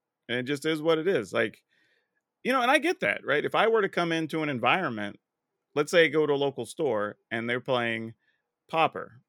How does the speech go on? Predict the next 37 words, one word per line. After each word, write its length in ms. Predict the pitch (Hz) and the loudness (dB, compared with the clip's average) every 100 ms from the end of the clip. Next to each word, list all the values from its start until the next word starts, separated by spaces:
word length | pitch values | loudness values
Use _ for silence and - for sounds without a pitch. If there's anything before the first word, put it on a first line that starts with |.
| - | -2
right? 240 | 120 127 - | 0 0 -2
But 120 | 156 | -4
it's 100 | 151 | -2
on 120 | 180 | -2
the 120 | 170 143 | -2 -2
most 300 | 156 160 - | -2 -2 2
casual 460 | 156 151 151 135 | 2 4 2 0
level 300 | 135 127 120 | 0 0 0
of 120 | 104 - | -4 -4
Pauper, 280 | 98 92 | -6 -4
and 80 | 101 | -6
they're 80 | 120 | -6
playing, 180 | 147 135 | -4 -2
like, 180 | 120 98 | -4 -4
goofy 360 | 120 117 123 113 | -6 -6 -8 -6
theme 320 | 135 135 120 | -6 -4 -2
decks 360 | 98 92 - | -2 -4 -6
or 100 | 104 | -6
whatever. 460 | 101 95 85 67 - _ _ _ _ _ | -4 -4 -6 -10 -18 _ _ _ _ _
Well, 140 | - 156 | 0 0
if 80 | 180 | 4
I 120 | - | 4
walk 280 | 185 147 151 | 4 4 2
in 160 | 147 | -2
with 120 | 135 | -2
the 80 | 120 | -6
top 300 | - 127 131 | 0 2 2
level 340 | 131 117 113 107 | 0 0 0 -2
Pauper 380 | - 170 160 113 | -2 -2 0 0
deck, 280 | 104 104 _ _ _ _ _ _ _ _ _ _ _ - | 0 -2 _ _ _ _ _ _ _ _ _ _ _ -14
it's 100 | - | -6
probably 220 | 277 277 | 0 2
gonna 100 | 254 | 2
be 80 | 240 | -2
somewhat 360 | 233 233 226 220 | -4 -2 -4 -2
frowned 260 | 226 220 | 0 0
upon. 440 | 139 107 95 - | -2 -4 -6 -8